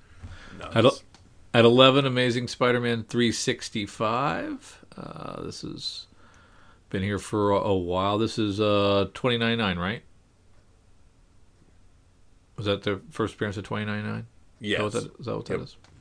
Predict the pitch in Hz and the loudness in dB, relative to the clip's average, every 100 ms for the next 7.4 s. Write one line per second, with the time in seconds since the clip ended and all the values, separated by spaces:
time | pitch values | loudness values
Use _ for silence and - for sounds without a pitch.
0 | - - - - - - - - - - | -12 -12 -12 -16 -20 -20 -20 -20 -20 -20
1 | - - 101 95 95 90 87 - 113 101 | -20 -12 -6 -2 -2 -4 -8 -6 0 0
2 | 92 90 87 82 87 80 80 80 82 _ | 2 0 0 -2 -2 0 0 -2 -4 _
3 | - 90 90 50 - - - - - - | -14 -12 -10 -12 -14 -16 -20 -20 -20 -12
4 | - - - - - 110 - - - - | -10 -10 -10 -10 -10 -16 -16 -16 -14 -14
5 | 139 - - - - - - - - - | -18 -20 -20 -20 -20 -20 -20 -20 -20 -20
6 | - - 90 - - - - - - - | -16 -8 -8 -8 -14 -12 -12 -12 -16 -12
7 | 113 110 104 101 | -6 -4 -4 -8